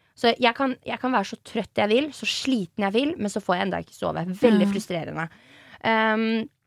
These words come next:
Speaker 1: og før så fikk jeg noen innsovningstabletter av legen, som var sånn, «Åh, jeg vet ikke, jeg tok dem, og jeg ble litt groggy av dem», så jeg var sånn, «Det der er ikke noe for meg.» Men så var jeg hos legen igjen, og han var sånn, «La oss prøve de her, for de her skal man tydeligvis ikke bli så groggy av da.»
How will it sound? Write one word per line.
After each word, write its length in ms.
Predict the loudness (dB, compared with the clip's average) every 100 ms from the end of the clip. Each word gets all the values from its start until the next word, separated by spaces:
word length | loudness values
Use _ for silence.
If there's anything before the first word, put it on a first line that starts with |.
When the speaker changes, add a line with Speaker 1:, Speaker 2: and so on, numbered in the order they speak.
| _ _ -4
Speaker 1:
og 100 | 0
før 240 | 2 2 2
så 80 |
fikk 220 | -4 -4 -4
jeg 80 |
noen 160 | -2 -2
innsovningstabletter 840 | -4 -4 -6 -6 -6 -8 -8 -4
av 80 | -2
legen, 440 | 0 0 2 2 2
som 140 | 0
var 140 | 0 -2
sånn, 160 | -4 -6 -14
«Åh, 120 | -16 -18 -20 _ _ _ _ _
jeg 80 | -2
vet 200 | 0 0
ikke, 200 | 0 2
jeg 140 | 2 0
tok 200 | -6 0
dem, 140 | 2 2
og 40 |
jeg 80 | 2
ble 140 | 2 0
litt 160 | -2
groggy 480 | -4 -4 -4 -6 -6 -2
av 60 | 0
dem», 160 | 0
så 140 | 0 0
jeg 60 | 0
var 80 |
sånn, 160 | -2 -6
«Det 140 | -4 0
der 220 | 0 -2
er 40 |
ikke 220 | -6 -10
noe 80 | -8
for 100 | -6
meg.» 220 | -4 -6 -10 _ _ -2
Men 80 | 4
så 40 |
var 80 | 4
jeg 40 | 4
hos 80 | 2
legen 280 | -2 -2 -2
igjen, 220 | 0 0
og 60 |
han 60 | 0
var 80 | 0
sånn, 140 | -2
«La 100 | 0
oss 80 | 0
prøve 280 | 0 0 0
de 80 | 0
her, 220 | 2 0
for 100 | 0
de 60 | -2
her 100 | -2
skal 180 | -4
man 100 | -6
tydeligvis 300 | -4 -6 -6
ikke 120 | -8 -6
bli 80 | -4
så 160 | -6 -6
groggy 420 | -4 -4 -2 0
av 180 | 0
da.» 100 | 0